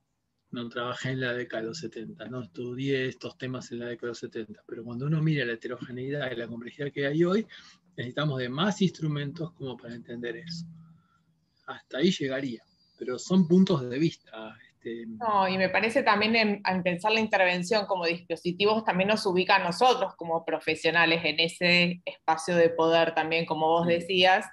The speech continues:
Speaker 2: en relación a las intervenciones que llevamos adelante. Y me parece que
Speaker 1: Sí.
Speaker 2: eso también nos hace de alerta a nosotros, a ver cómo nosotros estamos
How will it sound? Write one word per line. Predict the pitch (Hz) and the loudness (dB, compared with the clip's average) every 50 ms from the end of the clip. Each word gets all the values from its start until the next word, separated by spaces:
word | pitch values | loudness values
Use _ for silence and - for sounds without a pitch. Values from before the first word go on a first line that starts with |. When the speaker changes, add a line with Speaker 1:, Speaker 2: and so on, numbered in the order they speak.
| - - | -8 -6
Speaker 2:
en | 165 160 151 | -6 -6 -6
relación | 147 151 156 156 151 - - - 175 175 175 170 | -6 -4 -2 -2 -2 -2 -4 -2 0 0 2 2
a | 180 175 | 2 2
las | 165 170 | 2 2
intervenciones | 175 165 160 - 151 156 151 147 147 160 170 170 180 175 175 | 0 -2 -2 0 0 0 0 0 0 -2 -2 0 -2 -2 -4
que | 165 156 | -4 -4
llevamos | - 160 160 165 165 160 - | 0 2 2 2 2 2 0
adelante. | 160 151 156 185 185 175 170 151 139 - 147 143 - _ _ _ _ _ _ _ _ | 0 2 4 6 4 4 4 0 -2 -4 -4 -6 -6 _ _ _ _ _ _ _ _
Y | 165 180 | 2 2
me | 185 170 | 4 4
parece | 180 180 190 - 233 | 2 2 2 2 2
que | 214 175 214 | 4 4 4
Speaker 1:
Sí. | 214 | 2
Speaker 2:
eso | 220 196 | 2 2
también | 190 185 196 202 240 240 233 226 214 202 - - - - | 4 4 4 6 6 8 8 6 6 2 -2 -6 -8 -4
nos | 170 170 170 170 - 185 | -2 -2 -2 0 0 -2
hace | 180 - - 196 190 190 185 180 175 170 | -2 0 2 4 6 8 8 6 6 4
de | - 180 | 2 4
alerta | 175 170 170 180 185 196 202 202 196 - 202 196 | 4 4 6 6 6 6 4 4 2 4 4 6
a | 185 185 | 6 4
nosotros, | 185 175 175 - 202 202 196 - 214 220 226 220 | 2 -2 0 2 2 2 2 0 -2 -4 -2 -2
a | 185 165 | 0 0
ver | 175 175 180 | 0 0 0
cómo | 180 214 208 214 214 | 0 0 2 2 2
nosotros | 196 190 190 - 254 254 240 247 240 220 - 190 | 2 2 0 2 4 4 4 4 0 -4 -6 -10
estamos | 180 - - 175 180 175 180 180 175 175 175 175 | -10 -4 -2 0 0 2 2 2 2 0 -2 -6